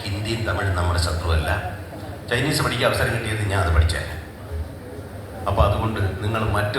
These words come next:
ഭാഷകളിലുള്ളത് ഇംഗ്ലീഷിലൂടെ വായിക്കണം. അപ്പൊ നിങ്ങളിൽ കുറെ പേര് എഴുത്തുകാരായി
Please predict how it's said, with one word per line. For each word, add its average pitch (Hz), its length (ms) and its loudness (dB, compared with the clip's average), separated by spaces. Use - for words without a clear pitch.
ഭാഷകളിലുള്ളത് 95 720 4
ഇംഗ്ലീഷിലൂടെ 104 600 0
വായിക്കണം. 92 360 2
അപ്പൊ - 180 8
നിങ്ങളിൽ 95 360 0
കുറെ 92 140 0
പേര് 80 200 4
എഴുത്തുകാരായി 80 480 2